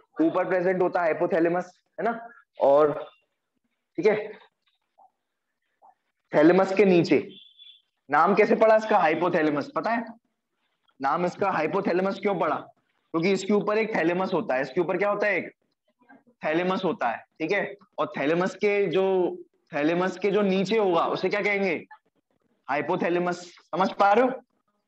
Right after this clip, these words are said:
Thalamus के नीचे Hypothalamus, और Hypothalamus के नीचे, Hypothalamus के नीचे क्या होगा? Pituitary gland। समझ पा रहे हो ये बात?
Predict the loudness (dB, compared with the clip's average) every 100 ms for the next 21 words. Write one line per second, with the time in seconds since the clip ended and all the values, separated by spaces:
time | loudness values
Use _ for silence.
0 | _ _ _ -4 0 2 2 0 2 2
1 | 2 0 0 -6 -16 _ -4 -2 0 0
2 | 0 0 0 -4 -8 -16 -18 -2 0 2
3 | 2 2 2 2 2 2 2 2 2 2
4 | 0 -4 -14 _ _ _ _ _ _ _
5 | -8 -6 -4 -2 0 0 -2 -2 0 0
6 | 0 0 0 0 -2 -8 -18 _ _ _
7 | _ _ _ _ -8 -6 -4 -2 -2 -6
8 | -12 _ _ -6 -2 2 4 4 4 0
9 | -2